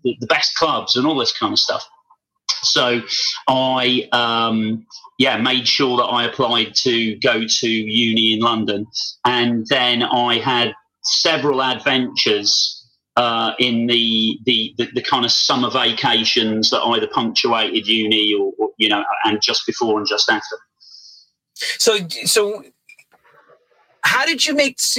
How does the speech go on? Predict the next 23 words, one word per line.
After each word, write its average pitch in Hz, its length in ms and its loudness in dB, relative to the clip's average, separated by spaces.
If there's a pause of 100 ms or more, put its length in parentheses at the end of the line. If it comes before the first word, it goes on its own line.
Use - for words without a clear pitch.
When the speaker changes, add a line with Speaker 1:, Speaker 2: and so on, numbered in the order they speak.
(100)
Speaker 2:
being 262 240 2
so 233 240 2
young, 214 340 -2
how 208 260 2
do 285 80 0
you 277 140 2
make 254 240 0
the 175 180 -4
huge 185 480 0
leap 185 360 0
to 160 120 0
live 165 220 0
in 165 140 0
London? 180 440 -2 (720)
No. 175 260 2
Speaker 1:
Well, 160 400 0 (120)
via, 175 680 2
vi-, 151 240 0
that, 151 200 0
it 160 200 -2
just 180 320 0
really 185 400 2
via 156 880 0